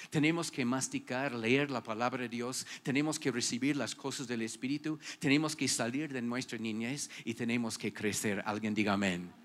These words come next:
Es súper importante lo que estoy diciendo. Yo creo que, por favor, escúchame.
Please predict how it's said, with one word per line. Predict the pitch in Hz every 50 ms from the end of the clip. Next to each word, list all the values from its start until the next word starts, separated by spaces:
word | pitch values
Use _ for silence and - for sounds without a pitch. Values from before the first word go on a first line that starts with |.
| - - - - - - - - - - - - - - - _
Es | - -
súper | - - - 180 180 190 196
importante | 185 170 139 147 143 139 139 - 135 135 139 143 143 135 120 110
lo | 110 104
que | - 123
estoy | 107 - - 113 110
diciendo. | 110 101 - - 117 113 120 110 101
Yo | 104 107 113 110
creo | - 120 117 117
que, | - 117 107 101 92 90 - - - - - - _ _ _
por | - 123 123
favor, | - 131 117 120 120 113
escúchame. | 107 - - - - 123 120 - - 98 92 95 92 92